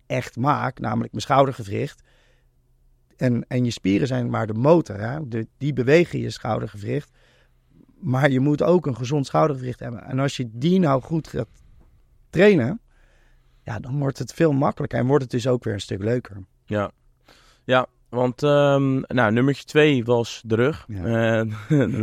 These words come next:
Speaker 2: we konden heel leuk zien in die video hoe niet mobiel ik eigenlijk, eh, ben of was. Eh, tegen, nu ben ik al een stuk mobieler, eh, hopelijk.
Speaker 1: Zo, zo
Speaker 2: Ehm,
Speaker 1: snel gaat dat.
Speaker 2: nee, maar, eh, waar denk jij dat de meeste, eh, fouten gemaakt worden in het kader van de, de, de rugblessures, zeg maar?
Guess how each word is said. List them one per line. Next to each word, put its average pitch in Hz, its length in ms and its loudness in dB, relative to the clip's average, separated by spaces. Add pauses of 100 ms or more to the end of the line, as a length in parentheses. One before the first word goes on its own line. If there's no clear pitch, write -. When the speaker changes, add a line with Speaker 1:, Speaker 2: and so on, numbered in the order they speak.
(140)
Speaker 2:
we 117 80 -2
konden 123 220 0
heel 127 400 2
leuk 147 280 4
zien 143 200 0
in 135 100 2
die 123 120 0
video 120 400 2
hoe 117 220 0
niet 127 240 -2
mobiel 110 580 2
ik 107 140 -4
eigenlijk, 101 500 0
eh, 98 200 2
ben 98 280 0
of 92 140 -4
was. 95 400 0
Eh, - 200 -8 (120)
tegen, 95 400 -6
nu 95 100 -2
ben 92 140 -2
ik 90 120 -6
al 87 100 -2
een 85 80 -4
stuk 98 160 -8
mobieler, 98 480 -4
eh, 95 60 -6 (520)
hopelijk. 98 400 -2 (480)
Speaker 1:
Zo, - 80 -6
zo 117 400 4
Speaker 2:
Ehm, 120 140 -2
Speaker 1:
snel 117 220 -2
gaat 113 260 -2
dat. 110 220 -12
Speaker 2:
nee, 117 340 0
maar, 120 300 0
eh, 101 240 -6
waar 117 240 4
denk 143 140 -2
jij 139 100 0
dat 131 120 0
de 120 60 -2
meeste, 110 640 2
eh, 101 200 -2
fouten 110 340 2
gemaakt 101 320 0
worden 98 360 0
in 90 100 -4
het 92 100 -4
kader 95 300 2
van 98 200 -4
de, 90 300 0
de, 90 220 -4
de 95 140 -2
rugblessures, 95 920 -2
zeg - 160 -8
maar? 87 220 -12